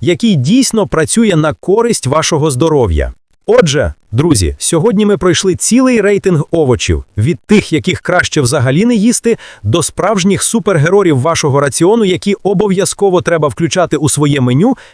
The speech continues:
після п'ятдесяти. Ми дізналися, що навіть звичні овочі можуть інколи шкодити серцю, суглобам чи травленню, якщо їх вживати неправильно.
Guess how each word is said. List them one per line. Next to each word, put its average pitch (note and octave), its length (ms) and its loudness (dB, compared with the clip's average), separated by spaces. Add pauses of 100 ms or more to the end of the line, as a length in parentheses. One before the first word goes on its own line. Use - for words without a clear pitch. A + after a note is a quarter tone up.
після G#3+ 300 0
п'ятдесяти. C3 680 0 (400)
Ми C#3 160 2
дізналися, D3 560 0
що - 180 -4
навіть C3+ 260 -2
звичні A#2+ 540 0
овочі G3 440 0
можуть C3+ 380 0
інколи D3+ 380 0
шкодити C3 520 -2
серцю, F#3+ 640 0
суглобам E3+ 640 0
чи - 160 -2
травленню, F#3 640 0 (220)
якщо D3 380 -2
їх A#3 280 0
вживати E3+ 460 0
неправильно. F#2 680 0